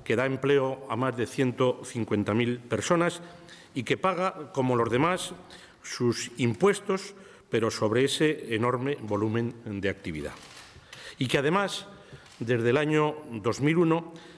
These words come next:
ha puesto en marcha la Fundación Amancio Ortega, una entidad sin ánimo de lucro que viene, eh, contribuyendo a la realización de muy importantes proyectos sociales,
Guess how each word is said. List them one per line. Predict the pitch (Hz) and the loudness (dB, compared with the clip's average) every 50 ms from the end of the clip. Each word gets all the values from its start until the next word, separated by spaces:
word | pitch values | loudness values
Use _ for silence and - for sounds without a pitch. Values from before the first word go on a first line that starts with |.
| - - - | -20 -6 -4
ha | 131 123 - | -4 0 2
puesto | 143 147 - - - 139 | 2 2 2 4 2 2
en | 123 120 | 4 2
marcha | 123 123 - - - 135 135 135 - - - - - - - - _ _ - | 0 0 -2 -2 -2 -2 -2 -4 -8 -14 -20 -20 -20 -20 -20 -20 _ _ -4
la | 107 104 98 - | -2 -2 -2 -4
Fundación | - - 104 101 98 95 - - - 156 156 160 165 190 - - - - | -4 -6 -6 -4 -4 -6 -4 0 2 2 2 2 -2 -6 -10 -14 -14 -10
Amancio | 101 107 120 117 113 - - 117 117 120 117 - 104 | -4 -2 -2 -2 -2 0 2 2 2 2 0 -4 -8
Ortega, | 104 90 - - 78 69 - - - - - - - - - - - - - - - - | -8 -8 -6 -8 -10 -10 -10 -16 -20 -20 -20 -20 -20 -20 -20 -20 -20 -20 -20 -20 -6 -2
una | 120 120 113 | 0 2 2
entidad | 113 104 110 113 113 151 165 170 175 175 202 - - 139 | 2 0 0 2 2 2 2 0 -2 -6 -10 -14 -12 -8
sin | - - - 110 107 117 | -6 -6 -4 -2 -2 0
ánimo | 117 120 120 113 110 107 | 0 0 0 0 0 0
de | 98 101 | 0 2
lucro | 123 180 175 - - 147 156 156 - - - - - - - - - _ | 2 0 0 0 0 0 0 -2 -2 -10 -18 -20 -20 -20 -20 -20 -14 _
que | - 104 101 | -2 -2 2
viene, | 123 139 143 143 147 151 151 147 | 2 2 2 2 2 0 -2 -4
eh, | - 117 104 - | -6 -8 -8 -4
contribuyendo | - 123 113 110 - 123 120 123 151 165 170 165 156 151 160 165 - - - - - 117 | -2 -2 -2 -2 -2 -2 0 0 2 2 2 2 2 2 2 0 0 -4 -10 -12 -8 -4
a | 113 | 0
la | 110 110 110 107 | 0 0 0 0
realización | 101 107 101 101 - - 98 - - 147 147 147 151 147 - - - - - - - - - - | -2 -2 -4 -4 -4 -6 -4 2 4 4 4 4 0 -4 -8 -14 -18 -20 -20 -20 -20 -18 -12 -6
de | 101 110 113 | -2 -2 0
muy | 113 123 139 151 156 170 - - | 2 2 2 2 2 0 -2 -4
importantes | 131 113 101 120 110 - 143 131 131 123 - 143 131 127 - - | -6 -4 -4 -4 -4 -2 -2 -2 -2 0 0 -2 -2 -2 -6 -12
proyectos | - - - 98 104 120 110 - - - 120 - - - - - - | -10 -6 -4 -2 -2 -2 -2 -2 -2 0 0 0 0 -4 -8 -12 -14
sociales, | - - - - - 151 139 139 143 143 143 - - | -8 -6 -6 -2 0 0 2 2 0 -2 -2 -4 -10